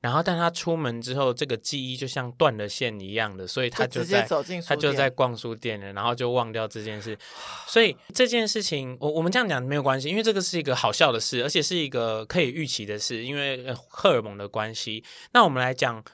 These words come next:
Speaker 1: 不好的版本，不好的版本是非常非常常见哦，就是绝对没有任何两性平权或者是歧视，因为只是这个故事一定得长这样，因为男性没办法怀孕，所以就是女生，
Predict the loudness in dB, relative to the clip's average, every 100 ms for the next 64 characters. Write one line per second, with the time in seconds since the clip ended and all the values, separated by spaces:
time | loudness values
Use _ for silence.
0 | _ 0 4 2 2 -4 -6 -6 -6 -6
1 | -10 -20 -16 -2 4 6 4 0 -4 -4
2 | -6 -6 -8 -2 0 2 0 -2 -6 -8
3 | -6 -6 -6 -12 -6 -4 -2 -2 -2 -6
4 | _ 2 6 6 6 6 4 6 4 4
5 | 0 2 0 -4 _ 0 2 2 2 2
6 | 2 0 0 0 0 2 4 4 2 2
7 | -2 -2 0 2 2 0 0 0 0 -2
8 | -2 -4 -2 2 2 4 4 4 0 0
9 | 0 4 2 2 -4 -2 -2 0 -2 0
10 | 0 0 0 -2 0 0 0 0 -4 -4
11 | -6 -8 -8 -12 -8 -8 -4 6 8 8
12 | 0 -16 -12 -2 2 2 0 -4 -8 -2
13 | 0 0 -2 -2 4 4 4 -2